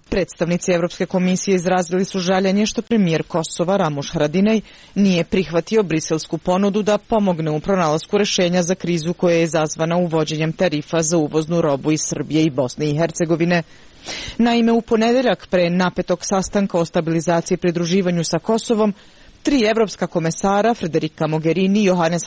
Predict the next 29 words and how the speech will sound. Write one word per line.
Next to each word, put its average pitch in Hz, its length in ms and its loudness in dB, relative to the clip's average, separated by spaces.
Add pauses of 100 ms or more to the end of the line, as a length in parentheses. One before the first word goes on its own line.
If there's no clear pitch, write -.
Hahn 202 180 2
i 165 60 0
Cecilia 175 480 0
Malmström, 226 540 2 (440)
poslali 233 420 2
su 233 160 -2
ponovo 151 420 -2
pismo 160 440 -2
kosovskoj 160 500 -2
vladi 208 420 2 (340)
kao 156 240 2
odgovor 214 420 0
na 208 140 2
Haradinajevo 190 680 2
pismo, 180 440 -4 (300)
gde 175 120 0
on 151 120 0
smatra 160 540 0
da 165 120 0
je, 139 100 2
kako - 240 -6
je 147 80 0
naveo, 208 380 2 (420)
prošlo 208 380 0
vreme 233 360 2
za 220 140 2
ovakvo 214 340 0
rešavanje 196 540 0
problema, 185 580 0